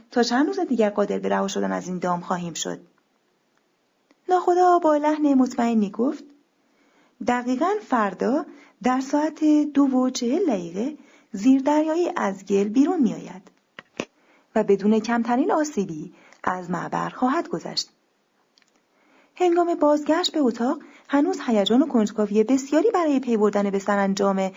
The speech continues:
حملهٔ بومیان داشتم و می‌خواستم بدانم که بومیان روی عرشهٔ زیردریایی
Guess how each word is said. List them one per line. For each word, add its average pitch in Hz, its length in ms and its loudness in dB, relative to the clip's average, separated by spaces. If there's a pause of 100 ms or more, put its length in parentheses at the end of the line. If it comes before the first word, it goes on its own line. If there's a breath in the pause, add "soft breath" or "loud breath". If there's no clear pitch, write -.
(240 loud breath)
حملهٔ 214 400 0
بومیان 202 460 2
داشتم 175 440 0 (320 loud breath)
و 269 60 2
می‌خواستم 294 440 0
بدانم 262 340 4
که 254 120 -2
بومیان 226 400 4
روی 320 240 2
عرشهٔ 202 400 -2
زیردریایی 180 600 -2